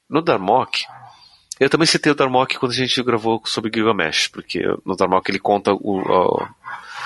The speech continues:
a le-, a história de Gilgamesh. O, eles encontram um, a Enterprise encontra um, uma cultura espacial, uma raça alienígena que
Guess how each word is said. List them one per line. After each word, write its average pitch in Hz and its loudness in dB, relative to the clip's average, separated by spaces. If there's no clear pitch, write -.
a - -4
le-, 95 2
a 90 0
história 92 0
de 98 -4
Gilgamesh. 90 0
O, 104 0
eles 147 0
encontram 117 -2
um, 90 -8
a 104 4
Enterprise 120 0
encontra 95 -2
um, 87 -8
uma 90 -8
cultura 104 2
espacial, 101 0
uma 90 -6
raça 95 0
alienígena 107 0
que 113 0